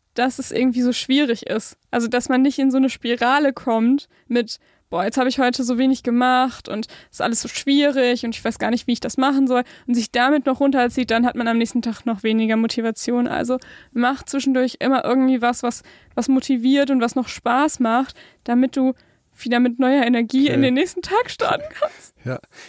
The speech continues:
Speaker 2: ich find's aber auch ein bisschen, al-, also wir s-, sagen ja auch häufig, dass es einfach scheiße ist, ne? Das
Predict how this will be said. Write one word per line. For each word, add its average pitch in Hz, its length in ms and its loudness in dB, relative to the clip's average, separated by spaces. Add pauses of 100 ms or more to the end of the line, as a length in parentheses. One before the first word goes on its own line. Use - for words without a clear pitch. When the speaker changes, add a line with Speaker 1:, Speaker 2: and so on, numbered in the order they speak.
Speaker 2:
ich - 100 -10
find's 156 200 -2
aber 135 200 -2
auch 147 140 -2
ein 160 60 -6
bisschen, 139 580 0 (720)
al-, 123 200 -4
also 127 340 -2
wir 139 120 2
s-, 127 100 -2
sagen 123 360 0
ja 147 80 0
auch 143 160 -2
häufig, 143 240 0
dass 143 120 -2
es 143 60 -4
einfach 143 220 -2
scheiße 156 380 -2
ist, 117 200 0
ne? 135 140 0
Das - 320 -2